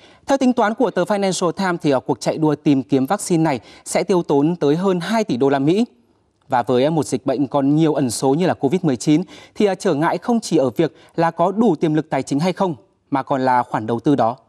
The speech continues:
có xứng đáng hay không. Thực tế cho thấy là các công trình, à, phát triển vaccine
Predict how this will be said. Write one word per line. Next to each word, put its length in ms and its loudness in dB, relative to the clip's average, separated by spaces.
có 120 -6
xứng 260 -4
đáng 160 -2
hay 120 -2
không. 220 -2
Thực 120 -2
tế 140 4
cho 160 0
thấy 280 2
là 160 2
các 220 -4
công 180 0
trình, 240 0
à, 100 2
phát 220 -2
triển 220 -2
vaccine 400 -2